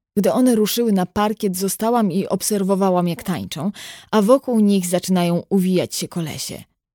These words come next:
Nagle usłyszałam czyjś podniesiony głos. „Przepraszam, mogę pani postawić drinka?” Odwróciłam się zaskoczona.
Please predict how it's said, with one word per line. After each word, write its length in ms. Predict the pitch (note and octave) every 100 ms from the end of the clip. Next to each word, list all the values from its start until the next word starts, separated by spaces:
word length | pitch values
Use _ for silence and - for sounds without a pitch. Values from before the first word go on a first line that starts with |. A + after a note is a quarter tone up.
| _ _ _ _ -
Nagle 400 | A3 C#4+ D#4+ D#4
usłyszałam 640 | A3 - G3+ G3 G3 F#3+
czyjś 340 | F#3 F#3 F3+ -
podniesiony 640 | - G3 G3 F#3+ F#3+ F3+
głos. 460 | D#3+ C3+ B1+ - - _ _ _ _ _ _ _ _
„Przepraszam, 580 | - A3 B3 C4+ C4+ C#4 G#4+ _ _ _ _
mogę 240 | G#3 A#3+ D4+
pani 260 | F4 E4
postawić 560 | B3+ B3 - A3+ G#3 G3
drinka?” 500 | F#3+ A3 G#3 B3+ F4 - _ _ _ _ _ _ _ _ _ _ -
Odwróciłam 520 | F3+ E3+ - A2+ B2+
się 140 | D3
zaskoczona. 720 | C3+ C#3+ E3 - G#2 F#2 G2